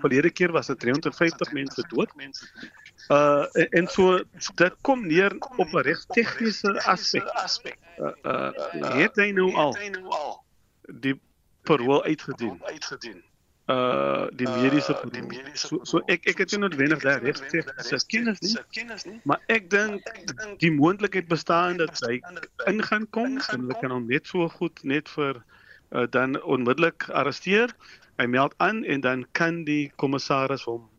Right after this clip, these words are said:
uh, release en, en op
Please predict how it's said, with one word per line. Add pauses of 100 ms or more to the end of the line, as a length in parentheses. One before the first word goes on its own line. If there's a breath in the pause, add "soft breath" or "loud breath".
(120)
uh, (340)
release (540 loud breath)
en, (160)
en
op